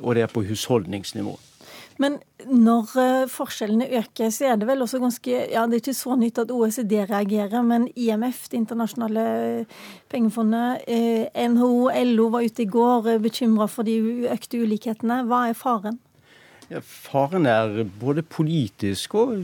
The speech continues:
Speaker 1: det er jo levekårsmessig at, at det er noen som blir hengende etter i levekårsutviklingen og forskjellene øker. Men det er også en politisk, eh, dimensjon ved det at, at, eh, når vi lever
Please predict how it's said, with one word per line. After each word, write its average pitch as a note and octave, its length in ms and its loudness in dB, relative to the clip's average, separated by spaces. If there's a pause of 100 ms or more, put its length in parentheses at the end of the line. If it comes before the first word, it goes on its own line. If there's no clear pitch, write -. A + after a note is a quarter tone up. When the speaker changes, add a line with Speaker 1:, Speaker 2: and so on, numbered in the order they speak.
(140)
Speaker 1:
det B3 80 -6
er G3+ 80 0
jo C#3 80 2 (100)
levekårsmessig C#3 1400 0
at, B2+ 160 2
at C3+ 220 -4
det C3+ 60 2
er C3+ 40 2
noen C#3+ 320 2
som C3+ 140 -4
blir C3+ 160 0
hengende B2+ 340 4
etter B2+ 400 0
i A#2+ 60 2 (100)
levekårsutviklingen A2+ 1080 0
og - 20 -6
forskjellene A#2 640 -2
øker. E3 300 -4 (320)
Men D#3+ 100 0
det F#3 60 -2
er - 20 -2
også G#3+ 220 -4
en A#2+ 80 -2
politisk, C#3+ 960 -6
eh, A2 420 0
dimensjon A#2 640 0
ved A#2 220 4
det F#2+ 80 2
at, G2+ 180 -4
at, - 280 -4
eh, A2+ 180 0 (420)
når B2 140 0
vi C3 60 4
lever B2+ 420 0